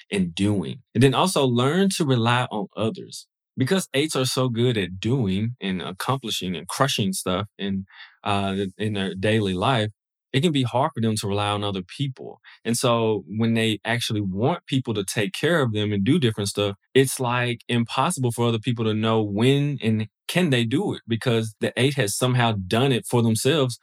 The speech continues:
for so long, or they just have mulled over and moved too quick to allow people to actually do it. So eights have to learn to rely on other people to help them. And even though you feel like they're not gonna do it, they're not gonna show up, they're not reliable,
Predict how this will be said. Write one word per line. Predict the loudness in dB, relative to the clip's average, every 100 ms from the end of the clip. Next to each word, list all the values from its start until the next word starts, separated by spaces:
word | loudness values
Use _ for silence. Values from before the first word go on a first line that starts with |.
| _
for | -2
so | 0 2 2
long, | 4 4 4 4 2 2 4
or | 4 4 2 -4 -6
they | -2 2
just | 2 2
have | 0 2
mulled | 2 2 4 2 4
over | 4 4 2
and | 2
moved | 0 0
too | 0 0
quick | 2 -2 0
to | 0 0 2
allow | 2 2 2
people | 2 0 0 -2 2
to | 2 4
actually | 2 0 -2 0
do | 2 0
it. | -2
So | 0 2 2
eights | 2 0
have | 0 0
to | 2
learn | 2 2 0
to | 0
rely | 2 2 2
on | 2 0
other | -2
people | -2 -2 -2
to | -4
help | 0 0 0
them. | -2 -2
And |
even | 2 4 4
though | 4 0
you | -2
feel | -2 0 2
like | 2
they're | 2
not | 2 2 2
gonna | 0
do | 2 2
it, | 2
they're | 2
not | 0
gonna | 0
show | 0 2 2
up, | 2
they're | 2
not | 0 2
reliable, | 2 2 2 -2